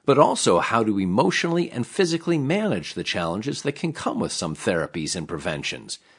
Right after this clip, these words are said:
indeed, with extended life? This is just one area of extraordinary impact that Professor Dame Leslie Fallowfield has made in medicine. Dame Leslie is professor of psycho-oncology at Brighton and Sussex Medical School at the University of Sussex,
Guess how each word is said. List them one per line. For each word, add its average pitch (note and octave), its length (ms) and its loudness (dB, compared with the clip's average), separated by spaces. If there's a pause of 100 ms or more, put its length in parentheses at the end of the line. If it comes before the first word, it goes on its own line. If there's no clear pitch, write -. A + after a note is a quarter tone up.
(120)
indeed, D#3 560 0
with C3+ 180 4
extended B2 560 -2
life? - 560 -2 (300)
This - 280 2
is - 200 0
just C#3+ 280 0
one G2+ 400 2
area A2+ 540 2
of A#2+ 160 2
extraordinary G2+ 880 2
impact B2 540 -6
that F#2+ 180 -4
Professor - 600 0
Dame A#2 400 -2
Leslie A#2 340 -2
Fallowfield G#2 720 0
has B2+ 180 -2
made D#2 220 -2
in G2 100 -2
medicine. E2+ 580 -4 (420)
Dame A3 260 2
Leslie F#3+ 360 0
is E3 100 -2
professor C3 500 0
of C#3+ 80 -2
psycho-oncology A2+ 1080 -2
at C2+ 120 -14
Brighton B2+ 360 -2
and D3 120 -2
Sussex - 460 -2
Medical C3 340 -4
School B2+ 460 0 (240)
at - 140 -6
the B2+ 80 0
University D3+ 760 -2
of D3+ 100 -4
Sussex, - 680 -2